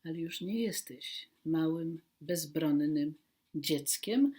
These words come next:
a do tego ja, osoba dorosła, jestem obok i nie pozwolę cię skrzywdzić. I uczę się tobą zajmować i nauczę się, bo jesteś dla mnie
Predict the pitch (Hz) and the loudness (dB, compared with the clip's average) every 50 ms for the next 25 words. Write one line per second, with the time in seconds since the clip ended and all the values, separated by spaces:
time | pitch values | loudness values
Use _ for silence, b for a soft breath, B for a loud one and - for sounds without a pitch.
0 | B B B B B B B 170 170 170 175 175 - 208 190 180 185 180 175 175 | B B B B B B B -4 -2 0 0 0 0 0 0 2 2 2 2 4
1 | 208 208 180 156 160 - 202 185 - - 180 175 175 170 160 185 180 185 202 190 | 4 4 6 4 2 0 -2 -4 -2 -2 -4 -4 -4 -2 0 2 2 2 2 2
2 | - - 180 165 170 160 - - 165 160 160 156 147 147 170 214 233 - - - | 2 2 2 2 0 0 -2 0 2 4 4 4 2 2 0 -2 -2 -4 -10 -20
3 | _ _ _ _ _ _ _ _ b b b b b b b b b - - - | _ _ _ _ _ _ _ _ b b b b b b b b b -20 -20 -18
4 | _ - 175 190 196 196 202 208 214 - - _ _ _ _ - - 175 190 233 | _ -6 -4 -4 -2 -2 -2 -4 -4 -6 -10 _ _ _ _ -10 -6 -2 0 0
5 | 247 247 - 202 175 - - - 143 135 127 131 - - - 151 139 - - - | 0 0 0 0 -2 -2 -2 -4 -6 -8 -8 -10 -12 -12 -10 -8 -8 -8 -8 -6
6 | - - 135 - _ - - - _ - - - - _ _ _ _ _ _ _ | -8 -8 -8 -12 _ -18 -20 -18 _ -12 -12 -12 -12 _ _ _ _ _ _ _
7 | _ _ _ _ _ _ _ _ _ _ - 208 - 233 214 214 - 185 165 - | _ _ _ _ _ _ _ _ _ _ -6 -4 -2 -2 -4 -2 -4 -6 -6 -6
8 | 175 160 - 147 143 143 147 139 139 131 127 127 135 147 180 196 196 196 202 208 | -8 -10 -10 -10 -10 -10 -10 -10 -10 -10 -8 -6 -4 -4 -2 -2 -2 -4 -4 -4
9 | 214 208 - - B B B B B B B _ - 165 160 151 147 143 143 - | -4 -6 -8 -14 B B B B B B B _ -2 0 2 2 2 0 -2 -4
10 | _ - 214 214 - - - 185 170 - - - - 165 165 165 - B B B | _ -2 -2 -2 -2 -2 -4 -4 -2 -2 -4 -4 -4 -4 -6 -6 -8 B B B
11 | B B B B B B B 180 175 180 - 214 214 208 240 254 247 - - - | B B B B B B B -10 -4 0 2 4 4 6 6 4 4 2 0 -2
12 | 185 180 - - - - - _ - 156 156 160 160 156 160 156 156 151 160 160 | -2 -2 -2 -2 -4 -8 -14 _ -6 -2 0 2 2 2 2 2 0 0 -2 -4